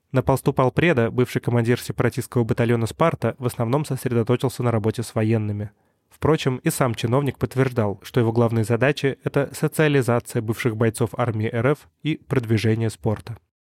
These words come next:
«Сегодня состоялась моя первая встреча с главами муниципалитетов урфо.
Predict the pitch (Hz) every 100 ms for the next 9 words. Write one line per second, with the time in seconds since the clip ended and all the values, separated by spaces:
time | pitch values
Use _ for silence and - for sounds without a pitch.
0 | _ _ - - 123 123 160 143 139 131
1 | 131 120 131 120 120 117 127 123 117 113
2 | - 120 131 127 110 117 143 131 123 123
3 | 123 120 107 - 113 110 120 120 - -
4 | 117 - - 107